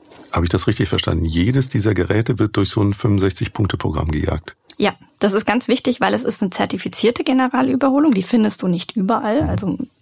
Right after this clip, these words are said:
Speaker 2: es kann auch jemand sagen, ja, es ist general überholt, ja, schön und gut. Ähm, wie kannst du das dann, ne, nachweisen?
Speaker 1: Mhm.
Speaker 2: Und bei uns ist es wirklich zertifiziert und es wird sehr drauf geachtet, dass alle Schritte eingehalten werden und dass, ja,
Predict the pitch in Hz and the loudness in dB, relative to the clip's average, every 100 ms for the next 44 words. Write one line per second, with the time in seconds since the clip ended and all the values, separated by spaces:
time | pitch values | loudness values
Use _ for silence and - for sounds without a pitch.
0 | - - - 175 175 - 208 190 185 180 | -18 -10 -6 -4 -2 0 0 2 2 2
1 | 185 175 180 175 - 185 165 160 170 233 | 2 2 0 -4 -4 -2 0 0 0 2
2 | 254 254 277 - 185 202 - 208 185 214 | 4 4 2 0 0 0 0 0 2 2
3 | 277 - - - - - - 196 196 196 | 0 -6 -14 -14 -14 -12 -2 0 2 2
4 | 196 - 208 190 190 - 175 175 - 190 | 0 0 -2 -2 -4 -2 -2 0 0 2
5 | 220 254 196 254 262 240 254 254 - - | 2 4 2 0 2 2 4 2 0 -6
6 | 98 - - 214 208 202 220 208 202 208 | -4 -6 -2 0 2 2 2 0 -2 -2
7 | 214 202 190 208 190 208 190 - 240 226 | -2 -2 -2 -2 -2 -2 -4 2 2 4
8 | 190 190 - 185 - 185 - 180 175 185 | 2 0 0 -2 2 0 2 -2 0 2
9 | - - 185 180 185 180 - 190 190 - | 2 0 -2 0 -2 -2 0 0 0 -2
10 | 185 - 180 185 185 185 180 190 180 180 | 0 0 2 2 2 2 0 0 2 2
11 | 175 175 170 - - - - - 180 175 | 2 2 0 -2 -8 -16 -12 -2 0 0
12 | 175 - 226 185 | -4 -6 -2 0